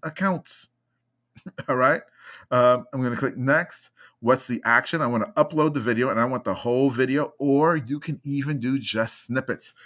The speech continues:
Like, if you just wanted to take little clips, you can do that too. Cut up snippets. But in this case, I want the full video.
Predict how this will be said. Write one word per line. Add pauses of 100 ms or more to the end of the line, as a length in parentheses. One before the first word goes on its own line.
(140)
Like,
if
you
just
wanted
to
take
little
clips, (200)
you
can
do
that
too.
Cut
up
snippets. (800)
But
in
this
case,
I
want
the
full
video.